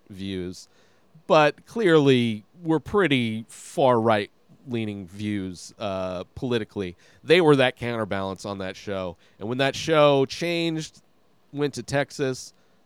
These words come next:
the band stayed. Jeremiah has been putting out nothing but positivity, uh, in, in both of his shows and his stand-up comedy. Uh, and he's a new dad. It's just like, I, it, it's, I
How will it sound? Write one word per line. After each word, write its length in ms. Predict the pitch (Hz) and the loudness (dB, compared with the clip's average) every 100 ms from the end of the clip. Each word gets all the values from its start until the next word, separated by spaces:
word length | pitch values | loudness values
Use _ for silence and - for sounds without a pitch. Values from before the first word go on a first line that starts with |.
| _ - | _ -10
the 80 | 101 | -2
band 380 | 123 131 131 | 0 2 0
stayed. 560 | 113 - 120 120 120 113 - _ _ _ | -4 -2 0 0 -2 -6 -14 _ _ _
Jeremiah 840 | 107 135 131 120 113 117 117 113 110 _ _ | -2 2 2 2 0 0 0 -2 -4 _ _
has 140 | 107 101 | -10 -8
been 180 | 117 | -8
putting 360 | 104 127 120 117 | -6 -4 -4 -2
out 260 | 113 110 104 | -2 -2 -2
nothing 300 | 117 117 110 | -6 -6 -10
but 140 | 101 | -10
positivity, 840 | - 107 101 - 104 95 92 92 - _ _ - | -4 -4 -4 -6 -8 -6 -8 -12 -16 _ _ -10
uh, 400 | 90 92 92 90 | -6 -6 -6 -8
in, 240 | 113 107 - | -8 -10 -10
in 220 | 110 98 | -12 -8
both 320 | 95 131 123 | 0 0 0
of 100 | 117 | -4
his 120 | 107 | -8
shows 460 | - 110 101 101 98 | -6 -4 -2 -2 -4
and 220 | - 202 | -6 -6
his 100 | 185 | -6
stand-up 400 | - 165 143 135 | -6 -4 -2 -4
comedy. 440 | - 107 92 78 - _ _ _ | -4 -6 -6 -10 -16 _ _ _
Uh, 440 | 101 107 107 104 113 | -2 0 0 0 -4
and 140 | 139 | -4
he's 160 | 147 113 | -4 -4
a 20 | |
new 160 | 113 95 | -6 -6
dad. 420 | 135 131 117 117 | -4 -4 -2 -4
It's 200 | 113 - | -4 -4
just 200 | 110 - | -4 -2
like, 240 | 104 98 - | -2 -4 -4
I, 140 | 127 | -4
it, 260 | - 147 113 | -2 -4 -4
it's, 280 | 160 - - _ _ _ _ _ - | -6 -6 -12 _ _ _ _ _ -8
I 520 | 147 185 190 196 185 | 0 2 4 4 2